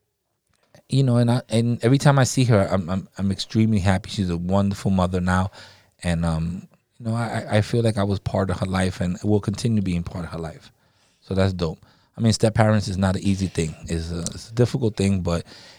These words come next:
it's a job that, uh, that has a lot of good, um,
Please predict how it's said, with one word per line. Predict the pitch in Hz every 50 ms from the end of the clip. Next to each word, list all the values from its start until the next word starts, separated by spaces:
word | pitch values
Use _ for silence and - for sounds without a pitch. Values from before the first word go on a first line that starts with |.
| _ _ -
it's | 92 90 -
a | 95
job | 87 92 98 92 95 95 92 92 95
that, | 95 87 87 85
uh, | 85 82 82 82 80 82 - - _ _ _ _ _ _ _ - - _ _ _ _ _ _
that | - -
has | 87 - 104 - 95 - -
a | 92
lot | 92 90 92 95
of | 101 92 92
good, | - 101 101 95 92
um, | 92 87 85 85 82 82 80 78 76 76